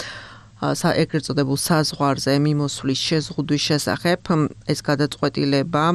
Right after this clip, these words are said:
დე ფაქტო ხელისუფლებამ, ა, საქართველოში ღორის გრიპის გავრცელების გამო მიიღო, ყოველ შემთხვევაში, ა, განცხადებაში, რომელიც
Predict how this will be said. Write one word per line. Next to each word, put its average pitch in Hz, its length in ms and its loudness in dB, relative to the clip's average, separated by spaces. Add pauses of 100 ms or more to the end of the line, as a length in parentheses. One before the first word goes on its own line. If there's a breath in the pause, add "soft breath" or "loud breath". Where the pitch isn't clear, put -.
(260)
დე - 180 -4
ფაქტო - 300 -4
ხელისუფლებამ, 147 1000 0 (600 loud breath)
ა, 156 260 -2
საქართველოში 139 760 -2
ღორის 156 340 2
გრიპის - 320 -2
გავრცელების 139 680 -2 (220)
გამო 139 360 2
მიიღო, 139 320 2
ყოველ 139 240 0
შემთხვევაში, 131 800 0
ა, 110 140 0 (500 loud breath)
განცხადებაში, 139 1300 0
რომელიც 139 500 0